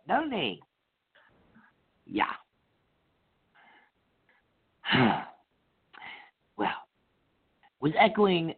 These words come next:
comments by Mister Pr-, Trump this weekend when the president said he was in a running war with the media and called journalists among the most dishonest people on earth. But, but,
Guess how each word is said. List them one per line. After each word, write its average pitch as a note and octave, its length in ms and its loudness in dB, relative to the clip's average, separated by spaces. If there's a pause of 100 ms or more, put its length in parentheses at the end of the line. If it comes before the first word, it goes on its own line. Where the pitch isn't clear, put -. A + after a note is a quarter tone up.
(160)
comments A2+ 520 -2
by G2+ 100 -2
Mister A2+ 360 -4 (120)
Pr-, F2 160 -8 (180)
Trump E2+ 280 0 (120)
this F2 140 0 (100)
weekend C#2+ 540 -2 (140)
when G#2+ 280 2
the A2+ 100 4
president B2+ 580 2 (120)
said G2+ 400 2
he G#2+ 220 2
was F2+ 380 4 (240)
in F2 200 -2
a E2+ 220 -2
running G2 560 2
war F#2+ 540 4 (240)
with G#2+ 160 -2
the G#2 60 0
media G2 600 2
and F#2+ 160 -10
called G2 420 0
journalists F#2+ 520 -4 (240)
among F2+ 420 -4
the F2+ 60 -4
most F2+ 320 -2 (160)
dishonest G#2 720 0 (200)
people E2+ 560 0 (140)
on F2 340 2
earth. D#2+ 280 2 (920)
But, G2 220 -2
but, G2+ 180 0